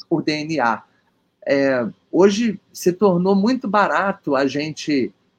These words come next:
é, investigar, né? Eu que vim aí, já faço oncogenética há vinte anos, né? Que a gente, é,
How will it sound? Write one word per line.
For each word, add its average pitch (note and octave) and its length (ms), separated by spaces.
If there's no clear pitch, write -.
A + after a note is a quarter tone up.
é, B2+ 480
investigar, D#3 760
né? D3 340
Eu E3+ 200
que F3+ 140
vim E3+ 320
aí, C#3 300
já C3+ 200
faço C#3+ 340
oncogenética C3+ 720
há - 20
vinte C#3+ 380
anos, D3 400
né? D3+ 160
Que C3+ 140
a - 20
gente, C#3 480
é, B2 280